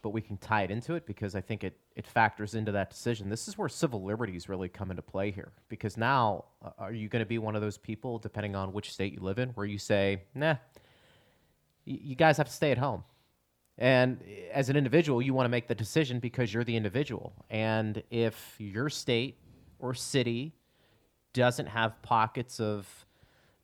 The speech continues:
big-time coronavirus epidemics coming your way, and you're willing to go out there and risk it a bit, and you've taken all the precautions,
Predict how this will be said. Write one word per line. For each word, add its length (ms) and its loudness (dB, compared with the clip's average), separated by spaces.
big-time 520 0
coronavirus 1040 0
epidemics 520 -2
coming 280 -2
your 120 -2
way, 360 -2
and 180 -2
you're 200 2
willing 480 2
to 160 -6
go 180 2
out 260 2
there 400 0
and 220 -6
risk 320 0
it 80 6
a 60 2
bit, 320 -2
and 180 -4
you've 140 -4
taken 240 -2
all 100 -2
the 80 -4
precautions, 1120 -6